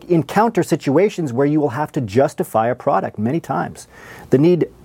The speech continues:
for an additional team member, for example, or the purchase of a new piece of equipment. While the context is different, the process is much the same. Another skill that P H Ds have is the ability to analyze data and extract meaningful conclusions.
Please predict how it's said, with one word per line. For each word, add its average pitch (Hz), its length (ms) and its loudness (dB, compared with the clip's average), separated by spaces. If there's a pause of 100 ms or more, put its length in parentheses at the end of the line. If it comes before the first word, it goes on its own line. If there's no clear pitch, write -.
(140)
for 160 420 2
an 131 80 2
additional 131 540 2
team 233 280 -2
member, 117 280 -2
for 101 160 -6
example, 92 440 -8 (380)
or 185 220 4
the 151 100 0
purchase 190 380 -2
of 143 100 -2
a 139 100 0
new 135 160 -2
piece 117 280 -8
of 104 120 -6
equipment. 110 520 -4 (480)
While 139 160 4
the 135 80 0
context 170 500 0
is 123 100 0
different, 156 460 0
the 131 60 -8
process 151 440 -2
is 117 120 -8
much 117 280 -4
the 120 80 -6
same. 143 320 -2 (520)
Another 139 220 4
skill 139 260 2
that 123 180 -2
P 139 100 -2
H 123 160 0
Ds 120 220 -4
have 123 380 0
is 113 160 -6
the 120 100 2
ability 120 320 2
to 127 140 -2
analyze 120 400 0
data 180 320 2
and 123 100 -10
extract 127 440 -4
meaningful 113 420 -4
conclusions. 151 760 -2